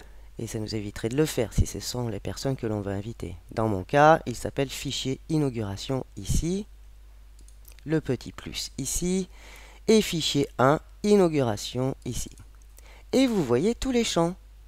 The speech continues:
Titre, nom, prénom, adresse, code postal, ville. Il faut donc insérer les champs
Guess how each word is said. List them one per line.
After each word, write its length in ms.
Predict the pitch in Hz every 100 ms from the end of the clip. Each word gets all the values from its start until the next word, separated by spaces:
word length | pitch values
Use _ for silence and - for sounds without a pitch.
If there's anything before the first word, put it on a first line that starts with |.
| - - - - - - - - -
Titre, 540 | - 135 143 180 - -
nom, 600 | 120 117 110 104 143 196 196 -
prénom, 680 | - 139 123 95 107 147 - - -
adresse, 640 | 147 135 104 110 - - -
code 180 | 165 147
postal, 540 | 113 95 101 85 107 - - - 131
ville. 340 | 135 147 - - - - - -
Il 80 | 190
faut 160 | - 214
donc 320 | 165 131 - -
insérer 600 | - 247 240 - 196 170 147
les 120 | 123
champs 380 | - 123 135